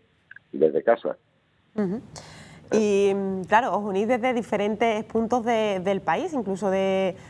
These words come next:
Speaker 2: de La Rioja, me decías ayer que hablamos, eh, de Galicia, de Asturias, de aquí de, de Andalucía.
Speaker 1: Sí, mira, en principio,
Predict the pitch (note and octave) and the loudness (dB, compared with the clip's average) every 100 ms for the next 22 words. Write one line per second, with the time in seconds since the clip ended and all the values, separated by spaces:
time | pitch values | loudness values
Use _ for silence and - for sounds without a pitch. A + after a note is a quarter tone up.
0 | - F#3+ F#3+ F#3+ E3 F#3 B3 C#4 C#4+ C#4+ | -6 0 2 0 0 2 2 2 2 2
1 | C4 G3 F#3+ A3 A#3+ A#3 G#3+ G#3 A3 A3+ | 0 -2 -2 0 2 2 0 0 0 0
2 | G3+ F#3+ F#3+ F#3 G3+ A#3 B3+ B3 - - | 0 0 0 2 2 2 -2 -6 -12 -20
3 | - - F#3+ F#3+ F3+ F3+ D#3 D#3+ A#3+ B3+ | -18 -6 -2 0 0 -2 -2 0 0 0
4 | B3+ G3 F3 - A#3+ C#4+ C#4+ C#4+ A3+ E3+ | 0 0 -2 0 0 2 4 2 2 -2
5 | G3+ G3 F#3+ F3+ F3+ F#3+ G3 F3+ E3 - | 0 2 2 0 0 -2 0 -2 -4 -2
6 | A3+ C4 B3 C4 - - - - - - | 2 4 4 0 -8 -20 -20 -20 -20 -20
7 | - - - - C3 B2+ C3+ C#3 F2+ G2+ | -20 -20 2 8 8 8 4 2 2 4
8 | G2 G2 F2+ F2+ G2 - C3+ C#3 D3 D3 | 6 4 2 0 0 2 2 6 6 6